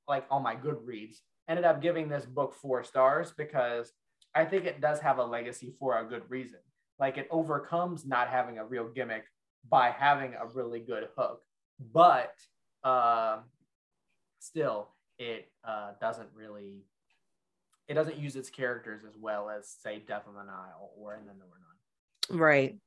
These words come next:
Speaker 2: Yeah. And it, the, <laughs> the movie just, it just poisons it for you because they did such a good job with it that I, I just, as I was reading it, I was like,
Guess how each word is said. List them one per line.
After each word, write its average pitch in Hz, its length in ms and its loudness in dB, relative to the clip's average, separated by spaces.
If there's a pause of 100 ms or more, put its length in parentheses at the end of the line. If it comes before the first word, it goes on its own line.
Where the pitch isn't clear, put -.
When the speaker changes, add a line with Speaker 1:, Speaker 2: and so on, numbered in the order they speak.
(180)
Speaker 2:
Yeah. 151 300 4 (260)
And 220 300 6 (120)
it, 262 220 6
the, 214 240 6 (360)
<laughs> 247 200 12
the 233 80 8
movie 302 420 12
just, 226 300 8 (540)
it 208 100 12
just 226 220 6
poisons 214 460 10
it 190 140 8
for 220 300 10
you 190 160 12
because 202 300 10
they 208 120 12
did 226 200 8
such 330 180 8
a 330 60 8
good 202 180 8
job 185 260 10
with 185 160 10
it 165 220 10 (360)
that 190 400 12 (600)
I, 208 220 12
I 214 180 12
just, 226 420 6 (480)
as 233 160 12
I 240 80 12
was 202 200 10
reading 226 260 10
it, 196 60 10
I 185 40 12
was 185 100 10
like, 185 140 6